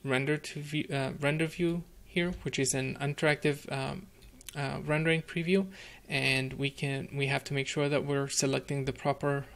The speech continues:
um, uh, Arnold node, and the camera, it's going to use the same camera. And then if we hit render, it's going to do, it's going to create an interactive,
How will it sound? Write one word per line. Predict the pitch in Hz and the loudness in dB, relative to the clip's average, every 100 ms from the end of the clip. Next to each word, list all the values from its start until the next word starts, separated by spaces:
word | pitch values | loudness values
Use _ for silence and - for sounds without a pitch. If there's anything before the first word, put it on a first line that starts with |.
| - | -10
um, | 135 131 139 - - - | -4 -4 -4 -8 -12 -10
uh, | 143 135 - | -6 -6 0
Arnold | 156 170 170 160 | 2 4 2 2
node, | 170 170 - - - - - | 0 -2 -6 -18 -20 -20 0
and | 135 127 127 | 2 4 2
the | |
camera, | 127 135 135 | 0 0 0
it's | 135 - | -2 -2
going | - 131 | -2 -2
to | 127 | -2
use | 135 131 - | -2 -2 -2
the | |
same | - 165 160 | 0 0 0
camera. | 160 160 160 156 | 0 0 0 -2
And | 135 | -4
then | 135 | -4
if | 135 - | -6 -4
we | 143 | -2
hit | 160 147 | 0 0
render, | 156 165 147 - - - - | 0 2 2 2 -6 -16 -6
it's | 131 | -4
going | - 135 135 | 0 0 0
to | - | -2
do, | 135 135 131 131 131 - | -2 0 0 -2 -6 -6
it's | 135 | -6
going | - 135 | -2 -2
to | 135 135 | -2 -4
create | - 131 117 | 2 2 2
an | - 131 131 - - | -2 -4 -4 -6 -2
interactive, | 151 - 143 - 135 131 | -2 4 4 4 0 0